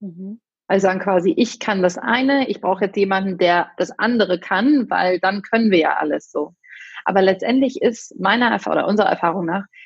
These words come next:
Speaker 2: in, bei einer Gründung gar nicht das Wichtige, ob man jetzt fachlich unbedingt alles abdeckt, weil jede, jede Fähigkeit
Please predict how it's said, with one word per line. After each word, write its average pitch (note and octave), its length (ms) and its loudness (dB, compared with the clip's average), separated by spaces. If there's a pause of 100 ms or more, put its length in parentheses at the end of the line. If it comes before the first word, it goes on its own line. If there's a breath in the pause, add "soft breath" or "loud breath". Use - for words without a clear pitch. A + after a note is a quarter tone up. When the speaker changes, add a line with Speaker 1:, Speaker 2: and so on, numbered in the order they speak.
(180 loud breath)
Speaker 2:
in, G3+ 420 0
bei F#3 100 2
einer F#3+ 260 2
Gründung A3 320 0
gar G3 160 2
nicht G#3 180 -4
das F#3+ 140 -10
Wichtige, G#3 440 0
ob - 60 -4
man F3+ 120 2
jetzt E3 200 -4
fachlich F#3 360 0
unbedingt E3 360 -2
alles D#3 220 0
abdeckt, - 460 -4
weil E3 120 2
jede, B3+ 500 4
jede A3 280 0
Fähigkeit C4 580 0